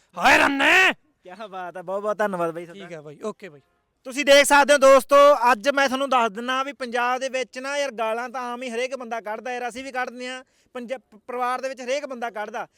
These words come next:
Speaker 2: ਕਈ ਸੋਸ਼ਲ ਮੀਡੀਆ 'ਤੇ ਕੱਢਦੇ ਆ, ਕਈ ਘਰੇ ਬਹਿ ਕੇ ਕੱਢਦੇ ਆ, ਕਈ ਵੈਸੇ ਵਿਦਵਾਨ ਬਣ ਜਾਂਦੇ ਆ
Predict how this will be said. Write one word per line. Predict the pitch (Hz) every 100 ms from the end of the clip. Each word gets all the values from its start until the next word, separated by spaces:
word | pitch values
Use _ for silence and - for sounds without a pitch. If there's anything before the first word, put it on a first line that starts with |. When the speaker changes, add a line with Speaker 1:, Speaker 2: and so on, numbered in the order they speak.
| _ -
Speaker 2:
ਕਈ | 311
ਸੋਸ਼ਲ | 277 277 247 277
ਮੀਡੀਆ | 277 302
'ਤੇ | 285
ਕੱਢਦੇ | 269 269 285
ਆ, |
ਕਈ | 254 302
ਘਰੇ | 294 285 247
ਬਹਿ | 262
ਕੇ | 285
ਕੱਢਦੇ | 269 277 277
ਆ, |
ਕਈ | 262 294 311 285 _ _
ਵੈਸੇ | 175 240 262 311
ਵਿਦਵਾਨ | 277 262 247 247
ਬਣ | 240 233
ਜਾਂਦੇ | 220 240
ਆ | 247